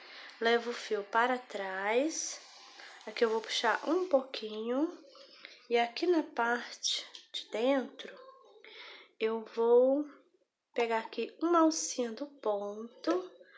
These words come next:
passo o fio por baixo, pego novamente o fio, passo por dentro de novo. Então, aqui tá feito o nozinho.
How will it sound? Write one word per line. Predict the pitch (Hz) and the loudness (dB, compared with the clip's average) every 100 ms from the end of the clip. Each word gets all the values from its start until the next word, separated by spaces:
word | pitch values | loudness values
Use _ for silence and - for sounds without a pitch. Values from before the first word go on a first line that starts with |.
| - - | -20 -4
passo | 254 254 277 - | 4 4 4 0
o | 262 | -4
fio | - 214 | -2 -4
por | 214 202 196 - | -4 -8 -8 -8
baixo, | 196 208 226 247 262 - 269 277 277 - - - _ | -6 -2 0 0 -2 -4 -2 -2 -2 -18 -20 -20 _
pego | 233 220 220 | -2 0 -2
novamente | 208 214 220 202 196 190 - - - | -4 -4 -6 -6 -10 -8 -8 -8 -10
o | 240 | -12
fio, | - - - 220 247 311 370 - - _ _ _ _ _ _ - | -12 -10 -6 -2 0 0 -4 -10 -20 _ _ _ _ _ _ -8
passo | 214 220 233 - - | -4 -4 -2 -4 -4
por | 240 233 | -8 -6
dentro | 208 208 - - | -6 -8 -12 -12
de | - 269 | -6 -2
novo. | 277 - - - | -2 -2 -12 -12
Então, | - | -8
aqui | 202 - - | -8 -8 -10
tá | 240 | -10
feito | - - 214 226 226 247 | -8 -4 -2 -2 -4 -6
o | 233 | -2
nozinho. | 240 240 220 202 - 185 180 - | 0 0 -2 -12 -12 -10 -10 -12